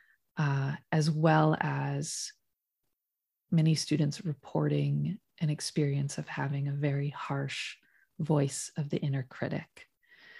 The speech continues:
So these are just a few of the patterns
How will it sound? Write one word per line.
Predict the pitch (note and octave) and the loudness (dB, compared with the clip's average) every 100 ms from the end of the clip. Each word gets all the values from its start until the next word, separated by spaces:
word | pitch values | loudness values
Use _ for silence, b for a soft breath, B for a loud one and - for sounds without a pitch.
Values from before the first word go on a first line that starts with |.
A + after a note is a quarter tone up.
| B B _ | B B _
So | - F3+ | 0 4
these | E3 G3+ B3 | 6 6 6
are | A#3 | 2
just | G3 - - _ _ _ _ _ _ _ _ _ | 0 0 -8 _ _ _ _ _ _ _ _ _
a | - | -12
few | - - G3 F#3+ G3 G#3 - | -12 -2 4 8 8 6 4
of | F3+ | 0
the | E3 | 0
patterns | - D#3 D3 C#3+ C#3 C#3 C#3+ E3 - - | 0 0 2 0 0 0 -2 -4 -6 -10